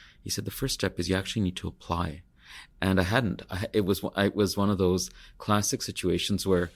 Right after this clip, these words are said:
my first rotation was internal medicine, and I loved it to bits. And then I loved all the subspecialties of it. Like, I loved cardiology, I loved nephrology, I loved being in the I C U. I was, you know, and I just, I loved every little bit of it, even rheumatology, neurology. It was just, you know, I,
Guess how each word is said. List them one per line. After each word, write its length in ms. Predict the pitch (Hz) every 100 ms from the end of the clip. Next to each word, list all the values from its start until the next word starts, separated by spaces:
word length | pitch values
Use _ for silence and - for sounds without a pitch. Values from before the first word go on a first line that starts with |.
| - - -
my 140 | 98
first 320 | - 107 -
rotation 600 | 110 - 90 - 95 92 -
was 400 | 87 85 82 -
internal 320 | 95 - 98
medicine, 520 | 87 80 - 92 120 - _ - - -
and 100 | 87
I 40 |
loved 440 | 78 85 90 92 80
it 120 | -
to 80 | 76
bits. 340 | 80 - -
And 100 | 104
then 80 | 127
I 80 | 110
loved 260 | 104 92
all 100 | 101
the 80 | 90
subspecialties 720 | - 95 - 104 - 123 101
of 140 | 80 71
it. 140 | 64
Like, 160 | - 80
I 60 | 78
loved 240 | 78 -
cardiology, 760 | - 80 78 76 95 101 117 104
I 40 |
loved 260 | 69 71 76
nephrology, 680 | 73 - 82 92 90 101 - - - -
I 60 | 90
loved 260 | 85 80
being 160 | - 85
in 60 | 85
the 120 | 82
I 120 | 82
C 180 | - 82
U. 380 | 85 92 104 - - - - -
I 140 | 95 95
was, 300 | 92 90 -
you 80 | 98
know, 120 | 87
and 140 | 87
I 40 | 85
just, 240 | 98 - -
I 60 | 85
loved 360 | 87 104 107 -
every 240 | 98 98 95
little 180 | 85
bit 200 | 76 101
of 100 | 113
it, 120 | 78 -
even 360 | 104 107 90 76
rheumatology, 680 | 92 87 - 98 101 80
neurology. 520 | 82 90 98 92 - -
It 60 |
was 140 | 85 95
just, 240 | 90 -
you 60 | 95
know, 120 | 82
I, 140 | 85